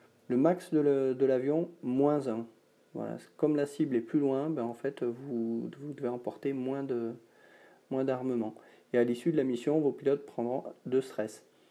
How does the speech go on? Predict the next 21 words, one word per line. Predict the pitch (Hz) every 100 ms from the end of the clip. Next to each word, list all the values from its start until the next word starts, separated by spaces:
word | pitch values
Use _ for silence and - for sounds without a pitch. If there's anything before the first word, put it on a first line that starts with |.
| - - - _ _ _
Ici, | 127 120 - 156 180
ben, | 156 117
vous | 117
pourrez, | 127 - 135 135 135
euh, | 123 120 117
venir | 120 131
avec | 120 117
moins | 123 147 147
zéro, | 139 120 165
donc | 131 120
vous | 127
pourrez | - 120 120
dé-, | 123 120
euh, | 117 113
faire | 113 135
une | 131
mission | 135 131 - 139
avec | 120 117 113 -
le | 165
chargement | 131 - 123 127 123
complet. | 120 120 165